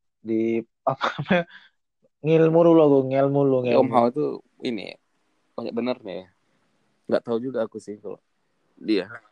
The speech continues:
Speaker 1: Nah, nggak, itu kan hal ini,
Speaker 2: Goib,
Speaker 1: metafisik ya.
Speaker 2: metafisik,
Speaker 1: Susah
Speaker 2: ah.
Speaker 1: buktikannya.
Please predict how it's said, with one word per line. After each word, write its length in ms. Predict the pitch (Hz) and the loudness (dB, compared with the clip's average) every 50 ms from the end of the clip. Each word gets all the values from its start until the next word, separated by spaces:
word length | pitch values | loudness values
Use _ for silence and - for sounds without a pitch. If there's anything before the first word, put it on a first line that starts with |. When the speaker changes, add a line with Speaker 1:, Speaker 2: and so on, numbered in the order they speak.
| _ _ _ _ _ _ _ _ _ _ _ - | _ _ _ _ _ _ _ _ _ _ _ -8
Speaker 1:
Nah, 240 | 117 117 110 104 | -6 -4 -4 -2
nggak, 240 | 113 113 110 - - _ _ _ _ _ | -2 -2 -2 -2 -2 _ _ _ _ _
itu 320 | - 139 143 - _ - | -2 -2 -2 -2 _ 0
kan 240 | 196 196 214 208 208 | 0 2 2 2 0
hal 400 | 196 196 175 175 175 175 175 180 | 2 2 4 6 6 6 4 4
ini, 240 | 190 185 165 143 127 | 2 0 0 0 0
Speaker 2:
Goib, 160 | 117 120 120 | 0 0 0
Speaker 1:
metafisik 480 | 123 123 - 131 117 151 147 143 - - | 0 0 0 0 0 0 -4 -4 -6 -8
ya. 160 | 104 98 104 | -6 -6 -6
Speaker 2:
metafisik, 160 | 98 - 214 | -4 -2 -4
Speaker 1:
Susah 160 | 226 - - | -2 0 0
Speaker 2:
ah. 80 | 180 156 | 0 0
Speaker 1:
buktikannya. 640 | 143 - 101 - - - 165 160 151 127 107 101 | 0 -2 -6 -8 -2 0 2 2 2 0 -4 -6